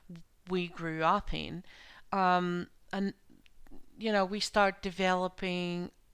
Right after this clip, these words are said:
toxic behaviors of our own in order to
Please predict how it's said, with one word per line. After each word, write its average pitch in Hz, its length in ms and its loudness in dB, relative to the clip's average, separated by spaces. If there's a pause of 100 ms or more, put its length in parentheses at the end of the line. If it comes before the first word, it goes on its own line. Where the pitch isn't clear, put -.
(120)
toxic - 520 -8
behaviors 170 640 -4
of 170 200 -2
our 165 160 4
own 185 480 2 (480)
in 190 180 0
order 170 480 0
to 165 640 -4